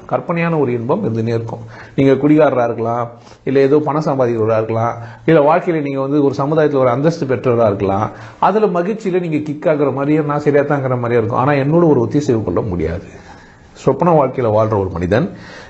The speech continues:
என்னோட என்ன செய்ய முடியாது? ஒரு ஒத்திசைவு கொள்ள முடியாது. அது அவன் தவறல்ல.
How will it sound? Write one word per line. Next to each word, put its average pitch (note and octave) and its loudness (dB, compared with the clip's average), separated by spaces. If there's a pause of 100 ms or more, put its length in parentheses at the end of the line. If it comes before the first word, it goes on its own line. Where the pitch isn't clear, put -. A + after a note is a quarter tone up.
என்னோட D3+ 4
என்ன F3 4
செய்ய E3 0
முடியாது? C#3 0 (420)
ஒரு G2 -4
ஒத்திசைவு G#2+ -2
கொள்ள F#2 0
முடியாது. F2+ 0
அது - 4
அவன் G#2+ 0
தவறல்ல. A#2+ 0